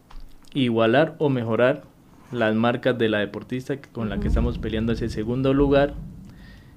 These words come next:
Speaker 1: y a partir de ahí estructurar nuevos retos que nos permitan de forma progresiva acercarnos a la marca de Aura Cristina Poblador, que es la deportista de Bogotá.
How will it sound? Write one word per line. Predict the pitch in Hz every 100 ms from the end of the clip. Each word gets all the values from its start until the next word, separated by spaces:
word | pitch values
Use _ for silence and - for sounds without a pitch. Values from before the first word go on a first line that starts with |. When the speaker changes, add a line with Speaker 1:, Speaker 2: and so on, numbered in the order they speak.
| - -
Speaker 1:
y | 185 185
a | 151
partir | 113 113 131 127
de | 127
ahí | 123 156 180
estructurar | 123 113 110 - 110 117
nuevos | 123 131 135 131
retos | 131 135 147 160 - - - - - - -
que | 127
nos | 117 113
permitan | 117 117 127 135 139
de | 123
forma | 110 131 135
progresiva | 139 147 147 147 135
acercarnos | 117 101 113 120 117
a | 117
la | 117
marca | 123 120 110 117
de | 113 156 - - - - -
Aura | 113 104 104 95
Cristina | 104 98 - 110 107 101
Poblador, | 101 101 107 123 135 - -
que | 110
es |
la | 104
deportista | 98 101 101 101 101
de |
Bogotá. | 101 101 143 135